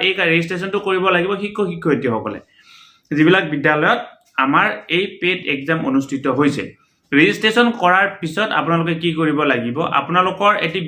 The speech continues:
বিশেষ লিংক প্ৰভাইড কৰা হ'ব। ইতিমধ্যে নিশ্চয় চি আৰ চি কোঅৰ্ডিনেটৰসকলৰ জৰিয়তে লিংকটো পাইছে বা আমিও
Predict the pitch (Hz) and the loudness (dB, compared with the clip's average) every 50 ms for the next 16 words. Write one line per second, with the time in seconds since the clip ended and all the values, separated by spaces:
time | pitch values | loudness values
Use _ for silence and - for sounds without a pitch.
0 | 147 143 143 143 - 196 202 202 - - 127 131 135 147 175 202 220 214 214 180 | -4 -4 -4 -2 -2 -2 -2 -4 -6 -6 -2 2 2 4 4 2 0 -2 0 0
1 | 147 131 139 135 135 - - 120 123 123 131 139 170 165 165 160 160 165 165 165 | 0 2 2 0 0 0 0 2 2 2 0 0 -2 -2 -2 -2 -2 -2 -2 -2
2 | 180 170 160 151 143 - 170 165 160 160 - - 165 160 156 156 170 160 160 160 | -2 -2 -2 -2 -4 0 0 0 0 0 0 -2 -2 0 0 -2 -6 -6 -2 0
3 | 160 156 151 156 160 151 143 156 156 151 151 147 151 156 156 156 147 127 127 131 | 0 0 0 0 0 0 0 0 -2 -2 -2 -2 -2 0 0 0 0 0 0 -2
4 | 135 143 147 139 127 123 127 127 151 147 147 139 135 139 139 - 196 - - - | 0 0 0 0 0 -2 -2 -2 -4 -2 0 0 0 0 0 -4 -4 -6 -6 -8
5 | - _ _ _ _ _ - - 170 165 156 147 147 143 156 170 | -16 _ _ _ _ _ -2 2 2 4 4 4 2 2 0 0